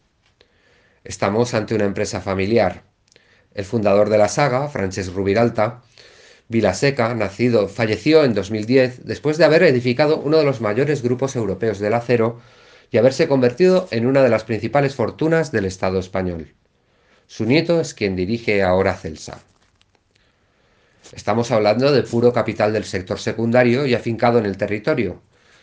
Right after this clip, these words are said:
lo que en principio haría las delicias del pensamiento económico nacional popular y sus variantes.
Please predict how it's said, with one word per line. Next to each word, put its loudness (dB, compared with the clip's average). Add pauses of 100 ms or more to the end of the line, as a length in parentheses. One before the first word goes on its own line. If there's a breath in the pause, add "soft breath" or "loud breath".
(140)
lo -2
que -2
en -2
principio -2
haría -2
las -2
delicias -2
del -2
pensamiento -4
económico -4
nacional -2
popular 0
y -12
sus -8
variantes. -8